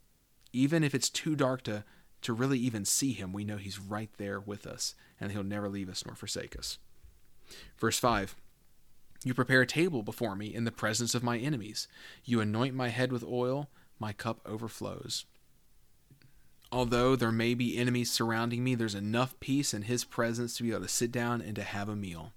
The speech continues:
He takes care of me, he protects me, and it's just his presence and his protection that lead to my peace. Verse six here,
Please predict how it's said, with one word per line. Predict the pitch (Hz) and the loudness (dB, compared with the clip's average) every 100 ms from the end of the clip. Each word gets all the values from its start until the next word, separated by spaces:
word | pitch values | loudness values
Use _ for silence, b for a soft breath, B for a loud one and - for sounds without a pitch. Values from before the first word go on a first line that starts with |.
| - b b b _ | -20 b b b _
He | - 113 | -4 -4
takes | - 101 - | -2 -2 -4
care | - 120 127 | 0 2 2
of | 135 | 2
me, | 139 143 B B B | -2 -4 B B B
he | - 113 | -4 -4
protects | - 92 - 123 - | -4 -6 -2 -2 -2
me, | 139 139 139 B B - | -2 -4 -6 B B -4
and | 110 | -2
it's | 104 98 | -2 -2
just | 104 120 147 - - | 0 2 4 2 0
his | 147 165 | 0 2
presence | - 185 180 - 101 104 | 2 2 4 2 -2 -4
and | - 107 | -4 -2
his | 135 143 | -2 0
protection | 151 147 143 - 107 101 101 - | -2 0 -2 -2 -4 -4 -6 -8
that | 104 107 101 | -4 -4 -2
lead | 113 - | -2 -2
to | 104 | -4
my | 101 101 | -4 -6
peace. | - 90 - - - _ _ _ _ _ B B B B B B _ _ - | -8 -8 -8 -10 -16 _ _ _ _ _ B B B B B B _ _ -2
Verse | 127 113 | 2 4
six | - 127 113 - | 4 2 2 0
here, | 104 107 | -2 -4